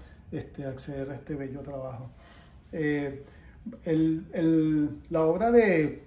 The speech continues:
yo, y no, no, esto no es un desvío para <laughs> nada en la obra, ni es tampoco marginal, ¿no? Yo insisto que esto no es algo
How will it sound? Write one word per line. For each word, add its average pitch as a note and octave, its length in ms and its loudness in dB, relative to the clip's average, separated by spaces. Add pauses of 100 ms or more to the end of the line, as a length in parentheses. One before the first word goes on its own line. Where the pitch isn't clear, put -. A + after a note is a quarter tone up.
(140)
yo, G#3+ 160 -2
y A3 340 -2 (280)
no, G3+ 300 -2
no, G#3+ 380 0
esto A#3 220 -4
no A#3 120 4
es A#3 40 6
un A3+ 100 2
desvío G3+ 640 2 (120)
para C3+ 200 -4
<laughs> G#2+ 100 -8
nada E3 300 -4
en D#3 120 4
la C#3+ 160 2
obra, E3+ 240 -4 (240)
ni E3 100 6
es D#3+ 140 0
tampoco G#3 340 0
marginal, D3+ 840 2
¿no? D3 340 -2
Yo D#3+ 420 -2 (180)
insisto E3 380 -8
que E3 80 -6
esto F3+ 160 -4
no E3 140 2
es E3 80 -2
algo F3 340 -4